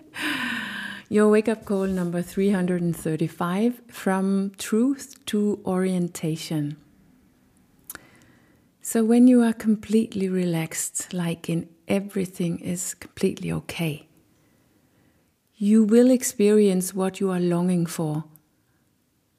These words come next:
in everything. And that means that what you are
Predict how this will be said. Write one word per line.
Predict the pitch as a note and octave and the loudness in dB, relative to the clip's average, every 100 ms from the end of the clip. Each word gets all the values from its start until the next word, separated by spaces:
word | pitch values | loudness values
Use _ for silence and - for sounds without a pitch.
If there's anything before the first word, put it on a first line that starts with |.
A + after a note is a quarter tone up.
| _ - | _ 0
in | F#3 | 2
everything. | E3+ E3 D#3+ - D#3+ D3 D3 - _ _ _ _ _ _ _ _ - _ _ _ _ _ _ _ _ _ - | 4 2 -2 -4 -4 -4 -6 -10 _ _ _ _ _ _ _ _ -20 _ _ _ _ _ _ _ _ _ -4
And | E3+ E3+ | 0 4
that | G3+ B3 - - | 4 2 -2 2
means | G3+ F#3 F3 - | 4 4 2 0
that | F3+ F3 - | -4 -4 -8
what | - G3 G3+ G3+ | -6 -4 -2 -2
you | G3+ | 0
are | G3 | 0